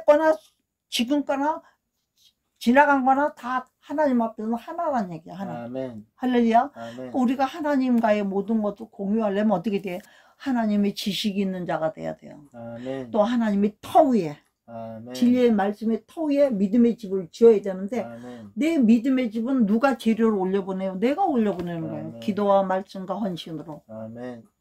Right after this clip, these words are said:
Speaker 1: 할렐루야.
Speaker 2: 아멘.
Speaker 1: 여러분들 하나님 앞에 자기 집 짓는데 인색하지 마세요. 기도로도
Speaker 2: 아멘.
Speaker 1: 인색하지 말고
Speaker 2: 아멘.
Speaker 1: 말씀 읽는 것도 인색하지 말고.
Speaker 2: 아멘.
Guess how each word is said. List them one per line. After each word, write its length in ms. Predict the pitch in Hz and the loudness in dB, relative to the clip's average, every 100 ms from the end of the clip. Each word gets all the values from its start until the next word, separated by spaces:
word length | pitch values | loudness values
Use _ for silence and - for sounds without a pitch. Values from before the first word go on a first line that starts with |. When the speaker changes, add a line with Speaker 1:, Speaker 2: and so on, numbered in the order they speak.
| - | -2
Speaker 1:
할렐루야. 540 | 254 254 247 277 302 | 4 6 6 4 4
Speaker 2:
아멘. 400 | - 226 233 269 | -6 -12 -10 -2
Speaker 1:
여러분들 460 | 208 202 196 185 185 | -2 0 -4 -4 -8
하나님 320 | 220 226 196 | -6 -6 -4
앞에 260 | 180 175 165 | -4 -4 -10
자기 340 | - 247 220 277 | -6 -2 0 0
집 220 | 269 - | -2 -2
짓는데 380 | 254 226 202 185 | 0 0 0 -2
인색하지 600 | 202 214 226 202 190 190 | 0 0 0 -6 -8 -10
마세요. 460 | 165 - 160 - - | -10 -12 -14 -16 -6
기도로도 440 | 208 226 247 254 | -2 0 0 0
Speaker 2:
아멘. 80 | 269 | 2
Speaker 1:
인색하지 420 | 233 233 220 208 214 | 2 2 -4 -6 -6
말고 400 | 190 175 165 - | -6 -8 -14 -14
Speaker 2:
아멘. 260 | - 113 | -12 -4
Speaker 1:
말씀 400 | 196 208 - 254 | 2 4 4 4
읽는 200 | 254 247 | 4 4
것도 200 | 233 233 | 2 -2
인색하지 520 | 220 196 196 180 165 - | -4 -4 -6 -10 -12 -8
말고. 220 | 113 117 | -6 -6
Speaker 2:
아멘. 440 | 127 143 135 113 | -4 -4 -4 -10